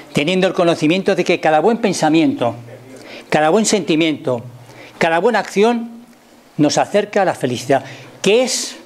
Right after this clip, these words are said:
nuestro futuro. La felicidad es nuestro futuro, es aquello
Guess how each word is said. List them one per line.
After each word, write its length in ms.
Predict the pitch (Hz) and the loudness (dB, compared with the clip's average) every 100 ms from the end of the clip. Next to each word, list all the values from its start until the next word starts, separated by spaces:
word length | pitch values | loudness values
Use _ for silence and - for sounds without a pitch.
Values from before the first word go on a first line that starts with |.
| - _ _ - - - - - - - | -20 _ _ -20 -20 -20 -20 -20 -10 -2
nuestro 320 | 165 - 185 | 0 0 0
futuro. 440 | 165 - 127 117 - - - - - - - - - - - - - - | 0 2 0 0 -6 -16 -20 -20 -20 -20 -20 -20 -18 -18 -18 -20 -14 -4
La 120 | 139 | -2
felicidad 540 | 147 135 135 143 180 - | 0 0 2 2 2 2
es 140 | 180 151 | -2 0
nuestro 320 | 175 - 190 | -2 -2 -4
futuro, 340 | 147 123 117 117 - - - - - | -4 -2 -4 -4 -14 -18 -18 -12 -2
es 160 | 160 | 0
aquello 480 | 165 156 170 180 202 | 0 0 0 2 0